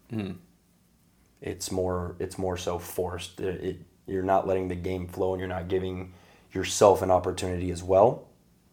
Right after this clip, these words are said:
Speaker 2: because you're continuously being predictable and repetitive with those actions of being complex, and it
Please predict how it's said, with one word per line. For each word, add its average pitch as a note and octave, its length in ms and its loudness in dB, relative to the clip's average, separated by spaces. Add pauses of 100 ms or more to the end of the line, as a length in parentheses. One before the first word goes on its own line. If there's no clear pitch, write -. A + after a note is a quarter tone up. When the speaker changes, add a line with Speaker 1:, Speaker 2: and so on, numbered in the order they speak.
(600)
Speaker 2:
because F#2 320 0
you're F#2 100 2
continuously F#2+ 880 0
being F#2 360 -2
predictable F2+ 720 0
and F2 260 -6
repetitive F#2 680 0
with F#2 160 -2
those F2+ 180 -4
actions F#2 480 0
of F#2 140 -4
being F#2 220 -4
complex, F#2 720 2
and F2+ 260 -8 (920)
it G2 360 4